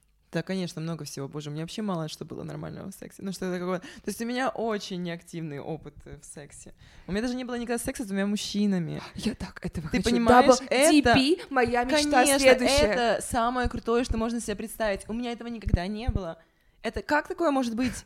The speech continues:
Speaker 1: Мне будет тридцать лет через три недели, и у меня ни разу не было секса с двумя мужчинами одновременно. Даже подряд, ничего вообще, просто вот один партнер.
Speaker 2: Мгм.
Speaker 1: Это скучно, ты понимаешь? Я когда думаю об этом,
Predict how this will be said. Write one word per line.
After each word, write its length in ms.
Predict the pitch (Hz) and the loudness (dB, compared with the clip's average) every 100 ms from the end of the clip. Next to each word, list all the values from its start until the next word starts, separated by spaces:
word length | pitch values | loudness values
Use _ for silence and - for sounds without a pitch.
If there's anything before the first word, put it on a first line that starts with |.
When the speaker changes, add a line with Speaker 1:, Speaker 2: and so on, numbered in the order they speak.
| _ _ 202 | _ _ -2
Speaker 1:
Мне 160 | 233 | 0
будет 280 | 226 240 233 | 2 0 0
тридцать 420 | 226 233 254 320 | -2 -2 -2 -2
лет 180 | 254 240 | 0 0
через 200 | - 190 | -2 -6
три 160 | - 202 | -4 -2
недели, 340 | 208 202 202 | 0 0 -2
и 180 | 185 226 | -2 -2
у 120 | 220 | 0
меня 200 | 208 208 | 0 -2
ни 120 | 208 | -2
разу 280 | 202 202 190 | 0 0 -2
не 140 | 180 165 | -4 -4
было 160 | 165 | -6
секса 320 | - 196 - | -6 -8 -6
с 20 | 208 | -8
двумя 160 | 185 | -6
мужчинами 360 | 185 185 180 175 | -6 -8 -8 -8
одновременно. 520 | 180 185 190 180 175 - - - - | -8 -6 -6 -6 -8 -14 -20 -20 -4
Даже 240 | 214 233 | -2 0
подряд, 320 | 247 262 247 | 0 2 2
ничего 280 | 240 - 294 | 2 0 2
вообще, 300 | 202 - 254 | 2 2 -2
просто 440 | 180 190 196 - 127 | 0 -2 -2 -6 -10
вот 180 | - - | -4 -2
один 540 | 180 202 294 285 - - | -2 -2 -2 -4 -8 -4
партнер. 480 | 196 185 190 165 127 _ | -4 -2 -4 -4 -6 _
Speaker 2:
Мгм. 300 | 240 226 214 254 - | -10 -6 -8 -10 -6
Speaker 1:
Это 200 | 214 339 | -6 -6
скучно, 480 | - - 466 - 190 | -10 -6 -4 -2 -4
ты 60 | 190 | -2
понимаешь? 260 | 220 415 | -2 -2
Я 60 | - | -4
когда 240 | 220 220 - - - | -4 -4 -6 -14 -6
думаю 380 | 233 381 427 285 | -4 -2 -2 0
об 120 | 208 | 0
этом, 400 | 202 180 156 | -2 -2 -6